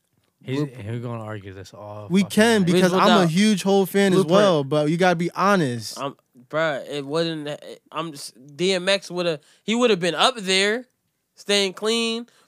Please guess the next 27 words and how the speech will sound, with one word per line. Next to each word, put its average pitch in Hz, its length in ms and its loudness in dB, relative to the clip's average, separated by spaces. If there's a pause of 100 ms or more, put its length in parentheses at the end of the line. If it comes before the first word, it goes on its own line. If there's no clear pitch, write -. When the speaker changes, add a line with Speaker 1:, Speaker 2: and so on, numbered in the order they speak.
Speaker 2:
but 180 100 -2
he 202 60 -2
wouldn't 226 340 2
have 208 140 -4
made, 214 420 0
went 175 320 -4
past 196 380 -2
Hove. 196 320 -2
You 185 100 -6
know 202 120 0
why? 214 360 0 (340)
Because 196 480 -4 (360)
the 170 100 -8
difference 214 440 -2
between 208 260 -4
Hove 208 320 0
and 190 100 -6
all 196 100 2
the 185 60 -2
other 196 180 -2
rappers, 220 400 -6 (800)
<coughs> - 680 -8
he 214 320 -8 (380)
grew 202 240 2
with 196 140 2
his 185 180 -2
content. 196 520 -2